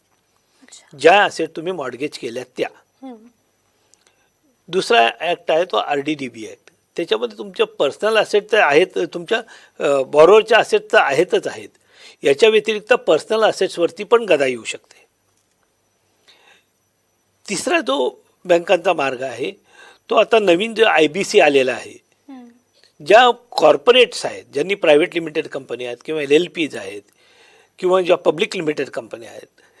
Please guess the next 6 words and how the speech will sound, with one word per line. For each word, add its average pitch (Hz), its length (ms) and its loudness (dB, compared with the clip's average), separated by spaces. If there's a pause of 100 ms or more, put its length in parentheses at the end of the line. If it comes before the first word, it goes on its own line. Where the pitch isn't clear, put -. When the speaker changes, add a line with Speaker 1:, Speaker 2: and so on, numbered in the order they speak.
(360)
Speaker 2:
त्यांना 208 560 2 (880)
आयबीसीचा 185 560 0
मार्ग 147 360 -2 (280)
बँकांसाठी 135 640 -6
ओपन - 320 -14
आहे. - 80 -20